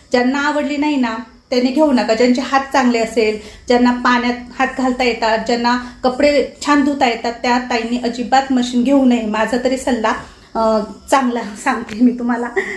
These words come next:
माझा प्रॉब्लेम आहे म्हणून, माझे, अ, हात दुखतात म्हणून मी घेतली. तुम्हाला काही प्रॉब्लेम नाही, तुम्ही नक्कीच, अ, घेऊच नका. चला, आता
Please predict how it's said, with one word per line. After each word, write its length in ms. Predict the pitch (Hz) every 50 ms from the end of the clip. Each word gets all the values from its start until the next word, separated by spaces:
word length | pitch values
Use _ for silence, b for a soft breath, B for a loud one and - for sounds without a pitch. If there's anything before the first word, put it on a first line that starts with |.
| - -
माझा 300 | 247 240 254 254 254 339
प्रॉब्लेम 440 | - - 311 285 262 285 302 294 277
आहे 120 | 262 269
म्हणून, 240 | 254 269 262 269 262
माझे, 420 | 262 240 247 - 277 262 247 - - -
अ, 40 | 233
हात 360 | 226 226 214 196 277 277 247 -
दुखतात 300 | 277 277 - 277 254 254 -
म्हणून 220 | 247 247 254 254
मी 100 | 247 262
घेतली. 380 | 247 262 277 277 269 233 262 311 - B B B B B B B
तुम्हाला 320 | 262 254 254 269 269 277 277
काही 200 | 285 285 302 302
प्रॉब्लेम 460 | 302 311 269 240 214 - 226 240 247
नाही, 240 | 240 233 240 240 -
तुम्ही 200 | 254 247 254 254
नक्कीच, 540 | 262 254 240 - - - - 285 294 -
अ, 220 | 277 254 240 233 226 - - -
घेऊच 320 | 208 262 285 294 294 - 285
नका. 240 | 247 214 - - 214 - - - B B B B B B B B B B -
चला, 160 | 320 277 254
आता 300 | 254 247 247 262 262 254